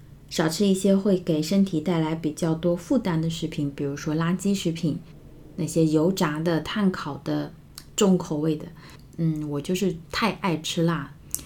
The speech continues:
然后现在就是肠胃已经没有以前那么能扛了，胃就不是特别好。那么胃病呢，又是属于那种感觉根治不了的，所以我现在也有所收敛，每次去点锅底的时候都不敢点那种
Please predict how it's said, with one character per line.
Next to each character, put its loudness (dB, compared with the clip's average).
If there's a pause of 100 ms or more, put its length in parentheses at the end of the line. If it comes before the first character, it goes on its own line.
(160)
然 4
后 4
现 2
在 0
就 -4
是 -2
肠 -4
胃 2
已 0
经 -2
没 2
有 4
以 -2
前 -4
那 2
么 0
能 -2
扛 -2
了， -4 (720)
胃 6
就 2
不 0
是 0
特 0
别 2
好。 -6 (540)
那 2
么 6
胃 6
病 2
呢， 2
又 2
是 0
属 -4
于 -2
那 2
种 -4
感 -4
觉 -2
根 4
治 2
不 2
了 2
的， -4 (480)
所 0
以 8
我 4
现 2
在 4
也 6
有 6
所 2
收 2
敛， 2
每 -6
次 -2
去 4
点 -2
锅 6
底 2
的 0
时 -2
候 4
都 0
不 -4
敢 0
点 0
那 0
种 -4